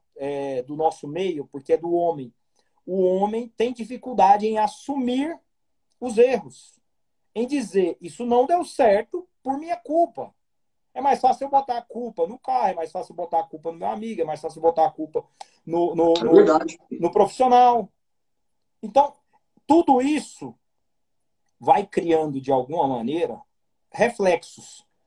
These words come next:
Speaker 1: Um ano, dois anos, três anos, e as pessoas vão comprando essas informações e, e, e, e, e basta. E, e, e assim, a crença, ela na-, a crença errada, ela nasce de uma maneira muito simples. Basta eu escutar alguém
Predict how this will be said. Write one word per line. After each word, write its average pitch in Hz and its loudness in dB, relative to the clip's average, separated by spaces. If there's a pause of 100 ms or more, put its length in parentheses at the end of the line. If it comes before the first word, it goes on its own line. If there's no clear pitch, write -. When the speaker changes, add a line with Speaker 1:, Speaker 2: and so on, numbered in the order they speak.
(540)
Speaker 1:
Um 185 2
ano, 185 2
dois 135 0
anos, 151 -4
três 131 -2
anos, 147 -4
e 147 4
as 165 -2
pessoas 151 2
vão 160 2
comprando 165 0
essas 156 -6
informações 139 -2
e, 135 -2 (100)
e, 135 6
e, 135 6
e, 147 4
e 156 6
basta. - 4 (340)
E, 170 0
e, 165 0
e 214 10
assim, 233 4
a 170 4
crença, 240 2
ela 175 4
na-, 151 -4
a 151 -6
crença 220 -8
errada, 156 -4
ela 131 -6
nasce 143 -8 (520)
de 143 -10
uma 175 -2
maneira 196 -2
muito 190 -10
simples. - -14
Basta 196 4
eu 190 8
escutar 185 2
alguém 160 0